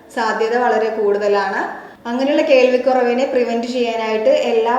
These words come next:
വർഷവും നമ്മൾ കേൾവി പരിശോധന നടത്തുകയാണെങ്കിൽ ഒരു പരിധിവരെ കേൾവിക്കുറവിനെ നമുക്ക് അതിജീവിക്കാം. ആ, അമിതമായ ശബ്ദമുള്ള സ്ഥലത്ത് വർക്ക് ചെയ്യുന്നവർക്ക് ഉള്ള കേൾവിയെ സംരക്ഷിക്കാനായിട്ട്, ഏഹ്,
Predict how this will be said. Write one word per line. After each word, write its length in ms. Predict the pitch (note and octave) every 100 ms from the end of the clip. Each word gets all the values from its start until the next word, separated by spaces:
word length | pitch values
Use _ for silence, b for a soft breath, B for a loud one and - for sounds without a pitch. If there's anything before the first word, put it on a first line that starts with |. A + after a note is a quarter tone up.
| C4
വർഷവും 340 | B3+ B3+ B3+
നമ്മൾ 240 | A#3+ C4 C4+ C4+
കേൾവി 380 | A#3+ A3+ A3+ D4+ D#4+ - - -
പരിശോധന 440 | A3+ A3+ C#4 B3 C4+
നടത്തുകയാണെങ്കിൽ 880 | C4+ A#3 - B3 C4 A#3 A3+ A#3+ C4
ഒരു 160 | A3 B3+
പരിധിവരെ 500 | A#3 A#3+ A3 G#3+ A#3+ -
കേൾവിക്കുറവിനെ 640 | A3+ G#3+ G#3+ A3+ G#3 A3 A#3+
നമുക്ക് 220 | A3+ G#3+ A3+
അതിജീവിക്കാം. 680 | G3+ - G#3 G3 G3+ A3+ C#4+ B B B -
ആ, 60 | B3+ B3 C4
അമിതമായ 460 | C4 B3+ D#4 D4+
ശബ്ദമുള്ള 580 | D#4 D#4+ B3+ C4 C4 C4
സ്ഥലത്ത് 320 | C4 C4+ C4
വർക്ക് 260 | C4+ B3+ B3
ചെയ്യുന്നവർക്ക് 680 | B3+ B3 B3 A#3+ A3+ B3+ D4+ C4+ A#3+
ഉള്ള 140 | B3+ C#4
കേൾവിയെ 280 | C#4 B3+ B3 B3
സംരക്ഷിക്കാനായിട്ട്, 1000 | A#3+ A3+ A3 - A#3 A3+ A3+ A3+ A3 C4 D4 C4+ - - - -
ഏഹ്, 240 | A#3+ A#3